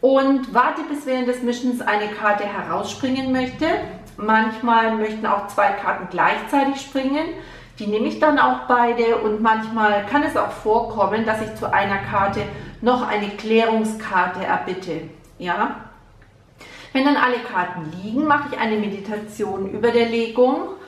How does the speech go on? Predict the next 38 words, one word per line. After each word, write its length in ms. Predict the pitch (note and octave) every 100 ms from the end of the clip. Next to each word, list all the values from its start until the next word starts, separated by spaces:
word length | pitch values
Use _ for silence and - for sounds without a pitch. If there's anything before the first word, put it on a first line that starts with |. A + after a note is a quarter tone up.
| - - _ -
und 580 | B3+ B3+ B3 B3 B3 -
bitte 320 | C#4+ D4 D#4
die 140 | B3+
geistige 540 | A3 G#3+ G#3+ G#3+ G3 F3
Welt 320 | F#3+ G#3 G#3+
um 100 | G3
Rat 460 | F#3 F#3 G3 G#3 F3+
und 180 | F#3
Mithilfe 640 | G3+ G#3 - G3+ F#3+ F#3+ F#3
bei 220 | E3+ E3+
der 120 | D#3+
Deutung. 800 | D3+ D#3+ E3+ - A3+ C4+ F4+ - - - - - - -
Ähm, 300 | B3 C4 A#3+
das 180 | B3 B3
heißt, 220 | A#3 - - - G#3
wenn 220 | B3 B3+
ich 200 | B3+ -
euch 220 | A#3 A3+
jetzt 220 | B3 A#3 -
dieses 360 | G#3+ G3+ -
Reading 320 | A3+ A3 G#3+
gleich 380 | G#3 G3 F#3 F3+
in 80 | F3
einen 380 | F3+ F3 E3+ D#3+
Gesamtzusammenhang 1160 | D3+ - B3+ C#4+ - C#4 A#3+ A3+ A3 A3 G3 F3 -
bringe, 320 | A3 C#4+ -
ist 160 | G#3+ G#3+
das 160 | G#3
quasi 320 | - F#3+ F#3+
eine 160 | - F#3 F#3
Kombination 800 | G3+ F#3+ E3+ - - G#3 A#3 A3+
aus 180 | -
den 180 | E3+ D3+
Karten 600 | - - D#3+ F3 G3+ C4+ - - - - - -
und 280 | B3 C4+ A#3+
auch 260 | B3 A#3+
diesen 300 | A3+ G#3+ G3
Botschaften, 920 | F3 F#3+ - A3 G#3 - G#3+ G#3 G3+